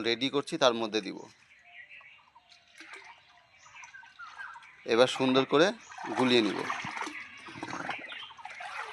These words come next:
তারপরে আমরা গমের ভুসিটা ভেজাবো।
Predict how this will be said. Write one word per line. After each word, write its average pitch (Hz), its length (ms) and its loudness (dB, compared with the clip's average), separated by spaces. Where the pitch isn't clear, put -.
তারপরে 123 380 6
আমরা 117 300 10
গমের 117 320 6
ভুসিটা 107 400 0
ভেজাবো। 95 380 0